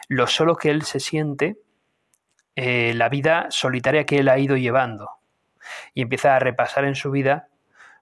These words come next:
pues, los errores que él ha tenido. Aquí ya puedo empezar a hacer un poco de spoiler,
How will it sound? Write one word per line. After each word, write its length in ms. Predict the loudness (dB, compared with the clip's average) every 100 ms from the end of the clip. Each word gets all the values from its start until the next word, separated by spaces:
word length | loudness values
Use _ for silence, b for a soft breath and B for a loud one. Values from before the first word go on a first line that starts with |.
| _
pues, 720 | -4 0 2 2 2 0 -2 -6
los 280 | -4 -2 -2
errores 360 | -2 -2 -2 -4
que 180 | -4 0
él 80 |
ha 80 | 0
tenido. 500 | -2 -8 -12 -18 -20 _ _ _ _ _ _ _ _ _ _ _ _ -20 B -10
Aquí 200 | -6 0
ya 360 | 0 0 -8 _
puedo 200 | -8 -6
empezar 260 | -6 -2 -2
a 40 |
hacer 160 | -2 -4
un 60 |
poco 180 | -6 -8
de 100 | -10
spoiler, 520 | -10 -10 -10 -10 -14